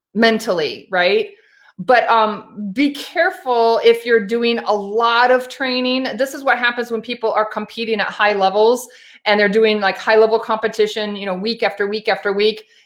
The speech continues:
is sometimes your dogs, when you're looking at overtraining, which for most people, that's not a, an issue. But when you're looking at overtraining and the side effects of overtraining, sometimes you really, the dogs need a physical break and a mental break.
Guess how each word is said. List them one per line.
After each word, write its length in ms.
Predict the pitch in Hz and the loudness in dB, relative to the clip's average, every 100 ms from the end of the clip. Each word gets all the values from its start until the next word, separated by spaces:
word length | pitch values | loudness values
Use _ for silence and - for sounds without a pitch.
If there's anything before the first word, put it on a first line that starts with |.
| - | 2
is 360 | 220 214 214 - | 6 6 6 -2
sometimes 680 | 214 240 247 254 233 220 214 | -4 -2 0 2 0 0 0
your 120 | 208 | 2
dogs, 500 | 208 202 208 226 214 - | 4 6 4 2 -4 -6
when 180 | 208 220 | -4 0
you're 100 | 220 | 0
looking 260 | 247 247 | 0 0
at 120 | 208 | 0
overtraining, 920 | - 196 214 214 247 233 233 247 285 285 _ _ _ 214 | 2 2 0 -2 -6 -6 -4 -4 -6 -10 _ _ _ 0
which 180 | 214 - | 0 0
for 100 | 220 | 2
most 260 | 220 233 | 2 2
people, 240 | - 220 202 | -2 -2 2
that's 220 | 202 202 | 2 0
not 220 | 196 185 | -2 -2
a, 120 | 151 | -2
an 120 | 190 185 | -4 -6
issue. 340 | 180 165 151 - _ _ | -6 -6 -6 -8 _ _
But 320 | 185 220 196 | 0 2 4
when 140 | 214 220 | 2 2
you're 180 | 214 220 | 4 4
looking 260 | 233 262 233 | 2 0 0
at 100 | 196 | 2
overtraining 840 | 196 196 220 214 240 226 226 226 214 | 2 2 0 -2 -8 -6 -4 -4 -6
and 100 | 196 | -6
the 60 | 196 | -6
side 240 | 196 196 | 0 0
effects 300 | 214 226 226 | 2 0 -2
of 80 | 220 | 0
overtraining, 680 | 214 220 220 240 226 233 254 _ | 2 0 -2 -2 0 -2 -4 _
sometimes 640 | - - 226 226 214 202 208 | -10 -2 -2 0 -4 -4 -6
you 80 | |
really, 600 | 190 202 196 196 - 175 170 | 0 2 4 2 -4 -10 2
the 140 | 208 | 2
dogs 440 | 208 190 190 202 208 | 6 6 4 0 -4
need 220 | 196 202 | -2 0
a 80 | 185 180 | -2 -4
physical 380 | 208 220 226 233 | -2 -2 0 -2
break 320 | 226 220 220 - | 2 2 2 -2
and 200 | 190 185 | -8 -6
a 80 | 185 | -4
mental 380 | 170 160 160 160 | -4 -6 -6 -10
break. 440 | 151 143 - _ | -6 -8 -8 _